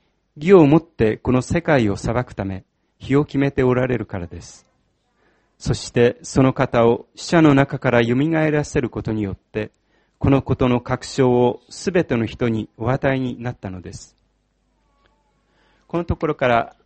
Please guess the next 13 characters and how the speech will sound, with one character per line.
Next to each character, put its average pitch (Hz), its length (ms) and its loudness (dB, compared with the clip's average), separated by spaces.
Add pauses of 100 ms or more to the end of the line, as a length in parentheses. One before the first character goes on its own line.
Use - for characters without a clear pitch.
(2500)
あ、 151 140 -18
ご 104 60 -20
め 107 80 -10
ん - 20 -8
な 101 80 -12
さ - 120 -14
い。 - 80 -20 (2250)
失 - 160 -14
礼 127 80 -2
し - 120 -10
ま 98 80 -10
し - 80 -20
た。 - 140 -18